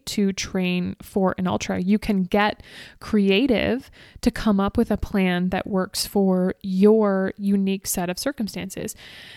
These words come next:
just like I did for this particular week.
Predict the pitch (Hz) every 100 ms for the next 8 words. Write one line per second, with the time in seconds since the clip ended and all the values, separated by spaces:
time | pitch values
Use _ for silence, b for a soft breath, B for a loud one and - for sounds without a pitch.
0 | B B _ - 185 175 185 180 175 175
1 | 175 180 - 190 175 175 175 - - -
2 | 214 185 - 185 185 180 - 208 277 -
3 | -